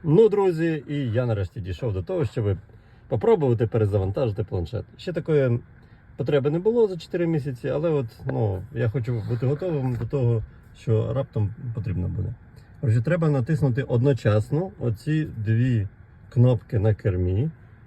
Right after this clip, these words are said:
і тримати їх впродовж десяти секунд. Е, потім, е, і планшет, і оцей екран погаснуть, і кілька секунд,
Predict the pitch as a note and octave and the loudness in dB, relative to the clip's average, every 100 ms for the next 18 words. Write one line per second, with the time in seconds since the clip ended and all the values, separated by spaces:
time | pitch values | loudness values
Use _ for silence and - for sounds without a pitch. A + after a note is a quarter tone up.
0 | - E3 G#3+ F3+ D3+ C#3+ D3+ E3 D#3 C#3+ | -8 -4 -4 -2 0 2 2 0 0 0
1 | D3 B2 - - - - A#2+ C#3+ C#3 - | 0 -2 -8 -20 -12 -2 2 2 2 -2
2 | G#2+ A#2 D3 A#2+ C#3+ A2+ A#2+ A2 F2+ E2 | -2 0 0 -2 -2 -2 -4 -4 -4 -6
3 | - - - - - - - - - - | -10 -20 -20 -20 -20 -20 -20 -20 -20 -20
4 | - - - - - G#2 G2+ F#2+ F3 D#3+ | -20 -20 -20 -14 0 2 4 2 2 4
5 | C3 B2 - - B2 A#2 A2 A2 - - | 4 2 -4 -6 2 4 4 2 -2 -14
6 | - D3+ D#3 C3 G#2 A#2+ - - - B2+ | -4 0 2 2 0 -2 -12 -12 -2 2
7 | A2+ - G#2+ F2+ - - B2+ A2 - A2+ | 2 2 2 2 -2 -4 0 0 0 0
8 | G2 G2 G2+ - G#2 G2+ F2 E2 - - | 0 -2 -6 -2 0 2 0 -4 -10 -20
9 | - - - A2+ C#3+ F3+ F3 D#3 - - | -20 -16 -2 2 2 2 0 -2 -2 -20
10 | - - - - - - - - - A2+ | -20 -20 -20 -20 -20 -20 -20 -12 0 2
11 | A#2 A2+ G2 C#3+ A#2+ A2 A#2+ A2+ B2 | 4 2 0 -2 2 0 0 2 2